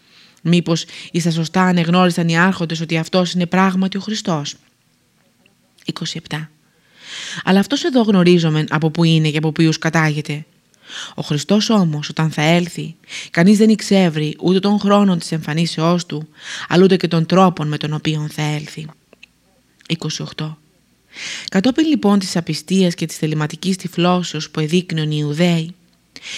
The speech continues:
ύψωσεν ο Ιησούς τη φωνή του μέσα στον ιερόν περίβολον του ναού διδάσκων και λέγον: «Και εμέ γνωρίζετε και ξέρετε από πού είμαι. Αλλά η γνώση σας αυτή περί εμού δεν είναι πλήρης.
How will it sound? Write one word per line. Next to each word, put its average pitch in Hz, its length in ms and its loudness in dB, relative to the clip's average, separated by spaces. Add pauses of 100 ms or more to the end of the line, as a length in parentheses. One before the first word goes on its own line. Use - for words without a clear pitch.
(320)
ύψωσεν 254 460 0
ο - 20 6
Ιησούς 180 400 2
τη 185 100 -4
φωνή 170 400 2
του 160 140 -4
μέσα 170 240 0
στον 165 180 -2
ιερόν 165 320 4
περίβολον 170 560 2
του 160 100 -4
ναού 160 340 2
διδάσκων 165 640 0
και 156 120 -4
λέγον: 156 480 -2 (1200)
«Και 190 160 6
εμέ 214 260 8
γνωρίζετε 220 680 4
και 180 180 0
ξέρετε 180 440 2
από 156 140 0
πού 165 160 -2
είμαι. 151 440 -2 (220)
Αλλά 151 200 -2
η - 20 0
γνώση 196 380 4
σας 175 180 -6
αυτή 175 340 0
περί 170 220 2
εμού 170 340 2
δεν 170 160 2
είναι 175 160 4
πλήρης. 151 600 -6